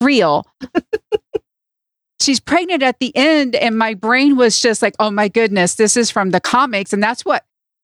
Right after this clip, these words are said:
keyed me in onto thinking that she's doing this to herself. Maybe it's a defense mechanism. Maybe she's, uh, you know, captured and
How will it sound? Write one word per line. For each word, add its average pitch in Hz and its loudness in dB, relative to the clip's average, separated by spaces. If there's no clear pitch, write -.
keyed 330 0
me 262 4
in 240 -2
onto 220 -2
thinking 262 -2
that 214 -2
she's - 2
doing 285 2
this 269 0
to 226 2
herself. 233 0
Maybe 220 -2
it's 208 -2
a 190 -2
defense 214 -4
mechanism. 247 0
Maybe 202 -4
she's, 208 -2
uh, 196 2
you 202 0
know, 190 2
captured 254 -4
and 190 -6